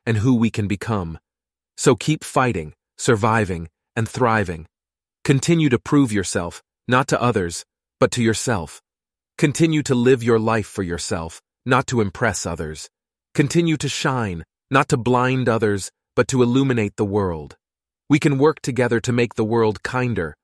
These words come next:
more inclusive, and compassionate. A world in which differences are celebrated rather than condemned.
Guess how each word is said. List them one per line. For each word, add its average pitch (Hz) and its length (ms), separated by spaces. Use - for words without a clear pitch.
more 131 220
inclusive, 110 680
and 120 120
compassionate. 110 760
A 131 60
world 147 340
in 131 100
which 123 200
differences 117 540
are 101 80
celebrated 92 680
rather 95 300
than 92 180
condemned. 95 640